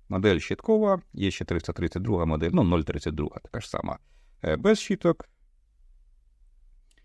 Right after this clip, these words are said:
Там уже вибирайте по бюджету, по задачам, але, знову ж таки, якщо у вас дуже обмежений простір, то безщиткова модель вам дасть зекономити ще два, два з половиною сантиметри, тому що у нас не буде колекторної частини,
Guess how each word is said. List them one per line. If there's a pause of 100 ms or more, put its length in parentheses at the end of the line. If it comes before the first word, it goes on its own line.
Там
уже
вибирайте
по
бюджету,
по
задачам,
але,
знову
ж
таки,
якщо
у
вас
дуже
обмежений
простір,
то
безщиткова
модель
вам
дасть
зекономити
ще
два,
два
з
половиною
сантиметри,
тому
що
у
нас
не
буде
колекторної
частини,